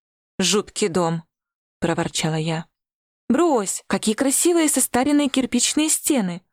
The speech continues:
всплеснула руками подруга, умевшая видеть красоту в простых вещах. Я приподняла низ юбки и взобралась наверх, распрямляя ткань. И тут в самом ближайшем окне на секунду вспыхнул свет.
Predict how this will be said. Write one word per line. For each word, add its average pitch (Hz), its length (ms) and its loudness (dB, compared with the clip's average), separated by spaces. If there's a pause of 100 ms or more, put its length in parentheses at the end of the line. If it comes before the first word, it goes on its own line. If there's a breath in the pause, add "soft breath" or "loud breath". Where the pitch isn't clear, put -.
всплеснула 185 600 0
руками 175 320 0
подруга, 262 580 0
умевшая 180 500 0
видеть 175 280 -2
красоту 165 520 -2
в - 80 -6
простых - 480 -4
вещах. - 560 -4 (880)
Я 220 220 0
приподняла 196 580 0
низ 202 360 2
юбки 269 380 0
и - 180 -2
взобралась 175 580 0
наверх, 185 560 -2
распрямляя 170 640 0
ткань. 165 380 -4 (580)
И 208 120 0
тут 320 180 2
в - 80 -6
самом 247 340 2
ближайшем 208 540 2
окне 202 300 0
на 190 100 2
секунду 277 500 2
вспыхнул 269 500 0
свет. - 460 -2